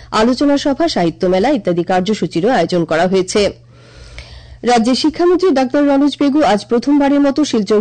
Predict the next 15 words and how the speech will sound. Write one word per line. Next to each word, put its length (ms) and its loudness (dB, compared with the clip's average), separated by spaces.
গুরুচরণ 420 2
বিশ্ববিদ্যালয় 680 0
পরিদর্শন 480 0
করেছেন। 320 0
এ 100 4
উপলক্ষে 340 0
বিশ্ববিদ্যালয়ের 640 -2
সভাকক্ষে 520 -4
একটি 140 -4
মত 220 0
বিনিময় 380 2
সভার 280 -2
আয়োজন 280 0
করা 280 0
হয়। 180 0